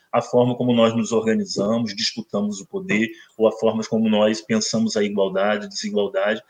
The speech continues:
dentro da nossa cidade, dentro do país, né? Seja lá o que for. É... nesse caso específico aí, tem <laughs> várias questões que podem ser levantadas, né?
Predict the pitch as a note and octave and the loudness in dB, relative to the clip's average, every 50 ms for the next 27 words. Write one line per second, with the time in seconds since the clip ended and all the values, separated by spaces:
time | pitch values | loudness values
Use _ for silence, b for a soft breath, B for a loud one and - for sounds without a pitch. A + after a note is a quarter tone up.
0 | b b b b b - G2+ G#2+ G#2+ A2+ A2+ A2 - A#2+ A2+ A2+ A2+ A2+ A2 A2 | b b b b b -6 -2 0 2 2 0 0 -2 -4 -2 0 0 0 0 0
1 | A2 G#2+ G#2+ G#2+ G#2+ G#2 G#2 G#2+ - - - - B2 A2+ G#2+ G2 F#2+ G#2+ A3+ A3 | -2 -2 0 0 2 0 0 -2 -4 -8 -10 -10 -4 0 0 2 2 0 -2 -4
2 | G2+ F#2 F#2+ G2 F#2+ - G2+ G2+ - - G#2 G2+ G2+ F#2 F2+ F#2 G2 G#2+ A#2 A2 | -6 -6 -8 -8 -8 -10 -16 -8 -4 -4 -2 -2 -2 -6 -8 -14 -14 -14 -14 -14
3 | - F2+ F#2 F#2 F#2+ _ _ _ - - - F#2+ G2+ G2+ G2 G2+ - - - - | -16 -20 -20 -20 -20 _ _ _ -20 -16 -10 -8 -4 -4 -4 -4 -6 -12 -18 -14
4 | - G2 F#2+ _ _ _ _ _ B B B B B B B B B B - G#2 | -12 -12 -12 _ _ _ _ _ B B B B B B B B B B 2 4
5 | G#2+ G#2 G#2 G#2 G2+ G2+ G2 G2 G2 F#2+ F#2+ F#2+ F#2 F2+ - _ B B B B | 6 8 8 8 8 6 6 4 0 -2 -2 -4 -8 -10 -14 _ B B B B
6 | B - C#3 E3+ G3+ - - - E3+ F3 F3 D#3 D#3 - - - C3 B2+ - - | B 0 2 2 2 2 2 4 4 4 4 4 0 -4 -4 -4 -4 -4 -4 -6
7 | A2 G#2 F#2+ - - - G#2 G#2 A#2+ C#3+ C#3+ - - C#3 C#3+ D3 D3+ C#3+ C3+ A2+ | -8 -8 -8 -8 -8 -4 -2 0 0 0 0 -2 -2 -4 -4 -2 -4 -4 -6 -6
8 | F#2+ - - C#3 D3 E3+ D#3 - - D#3+ C#3+ - - C3+ C3+ C3 - C#3+ - - | -4 0 0 2 2 2 0 0 0 -2 -2 -2 0 -2 -4 -4 -4 -4 0 2
9 | C3 B2+ C3 C3 - - C3 B2 C3 A#2 C3+ C#3 C#3 - A#2 G#2+ G#2 G2+ G2+ F#2+ | 2 2 2 0 -2 -2 -2 -2 -2 0 -2 -2 -2 -2 -2 -2 -2 -2 -4 -6
10 | G2 F#2+ F#2+ F#2+ F#2+ | -10 -12 -12 -12 -12